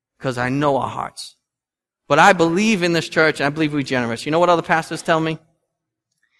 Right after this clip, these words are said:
They say, "Joey, you need a lot more people 'cause you know the kind of people you reach." I'm like, "Don't talk to me like that. Don't talk to me like that." The kingdom of God was built on poor people.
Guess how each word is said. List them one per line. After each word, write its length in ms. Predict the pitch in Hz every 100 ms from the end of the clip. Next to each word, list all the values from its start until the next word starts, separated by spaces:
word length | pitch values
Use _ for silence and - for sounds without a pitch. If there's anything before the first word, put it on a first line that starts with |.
| _ -
They 100 | 135
say, 160 | 147
"Joey, 320 | 147 151 147
you 60 | 143
need 180 | 160 147
a 60 |
lot 180 | 139 147
more 160 | 139 131
people 260 | - 135
'cause 200 | 117 131
you 80 | 143
know 200 | 139 131
the 120 | 131
kind 260 | - 127 113
of 120 | -
people 280 | - 131 113
you 200 | 101 143
reach." 560 | 143 - - - - _ _ _ _ _ _ _ _ _ _ _ _ _ _
I'm 100 | 147
like, 140 | 131 -
"Don't 160 | 185
talk 200 | - -
to 80 | -
me 80 | -
like 160 | _ _
that. 100 | _ _ _ _ _ _ _ _ _ _ _ _ _ _ _ _ _ _ _ _ _ _ _ _ _ _ _ _ _ _ _
Don't 80 |
talk 200 | - -
to 40 | -
me 40 |
like 140 | _ _
that." 80 | _ _ _ _ _ -
The 80 |
kingdom 220 | - 180 143
of 80 |
God 180 | 127 139
was 100 | 123
built 240 | 110 131 113
on 120 | 107
poor 180 | 147 131
people. 480 | 120 113 110 -